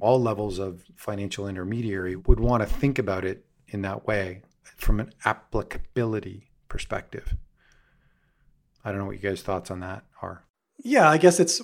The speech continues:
Speaker 2: what are the relative and absolute risks that the client is concerned about, right? Are they concerned about underperforming their local market, the global stock market, a sixty forty? Are they concerned about absolute losses versus absolute gains?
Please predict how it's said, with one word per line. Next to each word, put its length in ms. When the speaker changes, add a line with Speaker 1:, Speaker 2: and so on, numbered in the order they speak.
Speaker 2:
what 400
are 260
the 120
relative 840
and 100
absolute 460
risks 340
that 80
the 100
client 360
is 100
concerned 300
about, 280
right? 220
Are 200
they 160
concerned 420
about 180
underperforming 680
their 140
local 280
market, 520
the 60
global 560
stock 380
market, 420
a 100
sixty 340
forty? 680
Are 100
they 200
concerned 500
about 120
absolute 420
losses 580
versus 300
absolute 420
gains? 720